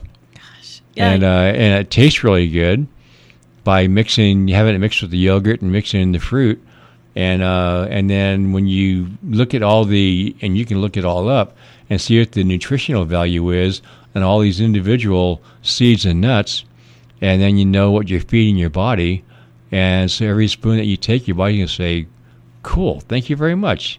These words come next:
Speaker 2: This is really good." <laughs> And, um, and like I said, it tastes good too. So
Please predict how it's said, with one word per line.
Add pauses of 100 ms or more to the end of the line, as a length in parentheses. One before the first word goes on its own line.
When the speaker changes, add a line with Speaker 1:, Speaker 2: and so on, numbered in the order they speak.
Speaker 2:
This
is
really
good." (400)
<laughs> (720)
And,
um, (640)
and
like
I
said,
it
tastes
good
too. (1300)
So